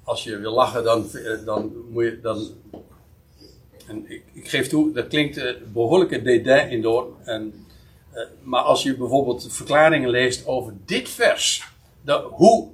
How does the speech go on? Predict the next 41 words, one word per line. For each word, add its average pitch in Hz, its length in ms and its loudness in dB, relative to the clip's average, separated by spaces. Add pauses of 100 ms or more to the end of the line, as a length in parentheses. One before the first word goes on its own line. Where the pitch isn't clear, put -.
(140)
theologen 202 1080 6 (180)
moeite 196 520 6
doen 190 400 6 (220)
om 165 380 6
te 185 100 -2
ontkennen 220 640 6
dat 202 160 6
het 156 80 -6
hier 185 360 2
over 139 400 4
letterlijk 202 380 4
Jeruzalem 180 500 4
gaat. 98 300 -6 (200)
Dan 143 120 -2
denk 175 120 4
je 170 80 -2
van, 190 100 2
ja, 190 320 4 (1120)
die, 202 360 2
die 165 240 6
doen 165 380 8
moeite 277 600 8
om 196 240 4
dit 294 220 2
vers 247 420 0
te 208 160 0
verklaren. 190 540 8
Dan - 240 -16
denk 208 140 -2
je 202 60 -4
van, 208 180 4
wat 240 200 0
is 262 160 -2
dit 254 140 -6
voor 254 220 4
een - 140 2
onzin 302 560 8
om 170 220 -2
dit 226 300 0
te 170 160 6
verklaren? 127 540 4